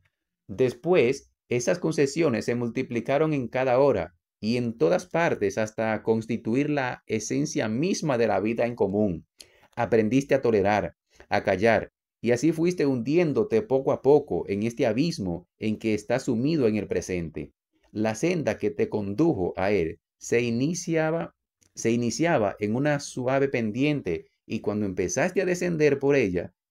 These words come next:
creías poder detenerte cuando quieras. Qué lejos estabas entonces de sospechar que cuando la pendiente se tornara en principio, el,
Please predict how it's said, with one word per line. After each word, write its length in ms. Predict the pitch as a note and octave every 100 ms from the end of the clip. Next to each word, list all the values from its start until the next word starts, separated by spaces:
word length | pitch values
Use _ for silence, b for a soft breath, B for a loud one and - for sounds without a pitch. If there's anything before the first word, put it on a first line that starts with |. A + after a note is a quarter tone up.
| _
creías 760 | A2+ A2 D3+ E3 D#3+ D3+ - B2+
poder 420 | - G2+ B2+ B2+
detenerte 840 | A#2+ A#2 A2 C3 C#3+ A#2 - C#3 - _ _ _ -
cuando 720 | A2 A2+ A2 G#2 G#2+ G#2+ G2+
quieras. 540 | G#2+ G#2 F#2+ D#2 - _ _ _ _ _
Qué 180 | - E3
lejos 420 | D#3+ F#3+ E3 A#2+
estabas 880 | A2+ - - A2 G#2 G2 G2+ - - _ _ _
entonces 720 | - A2 F#2 C#3+ D#3 C#3 G#2+
de 100 | G2
sospechar 800 | F#2+ G#2+ - G#2+ - C3+ F2+ A#2 - _ _ _
que 160 | A2+ A2
cuando 600 | A2+ A2 G#2+ G#2+ G#2+ A2
la 320 | G2+ A2 A2
pendiente 680 | A#2 G2+ F#2+ C#3+ F#3 F3+ E3+
se 180 | - C3+
tornara 520 | A#2 G#2 G#2 B2+ D3
en 160 | D3 C#3
principio, 800 | B2+ A2+ D#3+ D#3 D3+ F#2 F2 - _ _
el, 360 | G2+ G2+ G2+